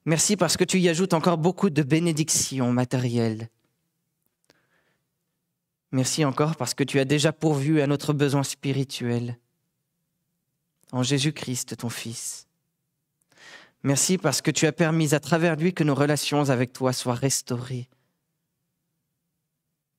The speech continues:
Maintenant, nous te remettons toutes nos inquiétudes. Apprends-nous à te faire confiance. Oui, apprends-nous à chercher les bénédictions spirituelles de ton royaume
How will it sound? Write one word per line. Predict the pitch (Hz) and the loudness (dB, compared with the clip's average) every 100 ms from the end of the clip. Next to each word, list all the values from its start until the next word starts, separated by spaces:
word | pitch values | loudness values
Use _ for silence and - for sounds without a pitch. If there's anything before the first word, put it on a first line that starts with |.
| _ _ _ - | _ _ _ -8
Maintenant, | 127 139 143 170 | -2 2 2 2
nous | 156 | 0
te | 135 | 0
remettons | 135 143 139 147 | 2 2 0 -2
toutes | 127 - 92 - | -2 -4 -4 -2
nos | 135 127 | -2 0
inquiétudes. | 131 - 135 - - 120 127 - _ _ _ _ _ _ _ _ - | -2 -2 -8 -8 -8 -8 -8 -16 _ _ _ _ _ _ _ _ -6
Apprends-nous | 175 - 165 147 127 | -4 0 2 2 2
à | 120 | 0
te | 127 | -2
faire | - 117 | -2 -4
confiance. | - 120 - 117 113 120 - - - _ _ _ _ _ _ _ _ _ _ _ _ _ _ _ _ _ | -4 -6 -6 -8 -8 -8 -12 -14 -16 _ _ _ _ _ _ _ _ _ _ _ _ _ _ _ _ _
Oui, | 127 151 156 - _ _ - | 0 0 0 -4 _ _ -4
apprends-nous | 170 - 156 160 | -2 0 2 2
à | 135 | 2
chercher | - 139 165 | 2 2 2
les | 151 127 - - - - | 2 2 -2 -8 -16 -4
bénédictions | 143 151 147 147 151 | 0 0 0 -2 -2
spirituelles | 139 - 160 156 - 151 131 | -4 -4 -2 0 0 0 2
de | 127 | 0
ton | 135 117 | 0 0
royaume | 123 123 127 120 117 | 0 2 2 0 -2